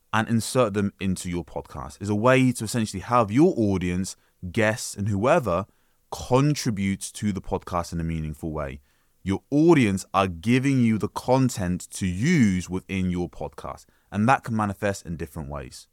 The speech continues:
Now, back to the episode, right? So there's different ways you can do that. On the social media side of things, you can just simply share your listeners' testimonials. You know,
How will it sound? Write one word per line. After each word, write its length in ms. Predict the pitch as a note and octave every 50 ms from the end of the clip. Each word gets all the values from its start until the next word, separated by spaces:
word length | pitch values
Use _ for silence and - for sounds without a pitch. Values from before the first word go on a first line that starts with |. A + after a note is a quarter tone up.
| _ -
Now, 280 | A2+ B2 B2+ A2+ G#2+ -
back 140 | - - -
to 80 | -
the 60 | - -
episode, 340 | - - - B1 - - _ _ _ _ _ _ _ _ _ _ _ _ _ _ _ _ _ _ _ -
right? 280 | E2+ F2 F#2+ G#2 - _ _ _ _ _ -
So 160 | - - C#3
there's 140 | C3+ A2+ G2+
different 640 | F#2 - - C#3 B2+ - - D#3+ E3 C#3+ C3+ A2
ways 260 | B2 B2 B2 A2 G#2
you 40 | - -
can 200 | A#2 G#2+ G2 E2
do 220 | F#2 F2+ E2+ D2+
that. 260 | C#2+ C#2+ C#2+ C2 - _ _ _ _ _ _ _ _ _ _ _ _ -
On 100 | A#2+ B2
the 80 | A2+ -
social 300 | - C3 A#2 - A2 G#2
media 280 | A2+ D3 D#3+ C3+ A#2
side 280 | - - - C#3+ F#3 G3+
of 100 | F3 -
things, 300 | - B2 A#2 A2+ G#2 -
you 60 | A#2+
can 100 | A#2 B2+
just 160 | C3 D3+ - -
simply 340 | - C3 C3 C3 C3 A#2
share 380 | G#2 - - - A#2+ A2 A#2 B2
your 180 | B2+ A2+ A2+ G#2
listeners' 440 | G#2 G#2 G#2+ G#2 - A#2 G#2+ -
testimonials. 960 | - - G#2 G2 - - F#2+ F#2 F2+ F2+ F2+ E2+ D#2+ D2 C#2 C#2 C2+ - - _ _ _ _ _ _ _ _ _ _ _ _ _ _
You 100 | - F2
know, 260 | E2+ E2+ E2+ E2+ F2